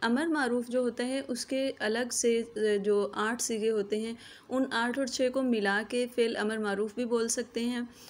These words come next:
यहाँ पर चौदह सीगे लिखा हुआ है, ये चौदह सीगे कुल होते हैं मुकम्मल गर्दान के। और फ़ेल अमर से फ़ेल अमर मारूफ़ के आठ सीगे और फिर छः सीगे अमर हाजिर के, ये मिलाकर चौदह सीगे होते हैं।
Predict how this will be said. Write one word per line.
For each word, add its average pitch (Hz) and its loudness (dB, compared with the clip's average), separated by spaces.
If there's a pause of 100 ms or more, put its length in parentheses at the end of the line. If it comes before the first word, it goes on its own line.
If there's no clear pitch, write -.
(160)
यहाँ 233 0
पर 240 0 (200)
चौदह 220 0
सीगे 233 0
लिखा 220 -4
हुआ 233 -2
है, 247 -4 (340)
ये 233 2 (100)
चौदह 220 2
सीगे 233 0 (440)
कुल 285 4
होते 196 0
हैं 185 -4 (300)
मुकम्मल 247 2
गर्दान 175 -2
के। 185 -10 (1200)
और 233 2
फ़ेल 269 0 (160)
अमर 240 4
से 220 0
फ़ेल 269 0
अमर 240 0
मारूफ़ 226 0
के 285 -2
आठ 220 0
सीगे 269 -2 (160)
और 226 0 (100)
फिर 285 2
छः 247 0
सीगे 240 2
अमर 226 -2
हाजिर 185 -2
के, 202 -2
ये 214 0
मिलाकर 220 0
चौदह 202 -2
सीगे 180 -2
होते 175 -4
हैं। 185 -8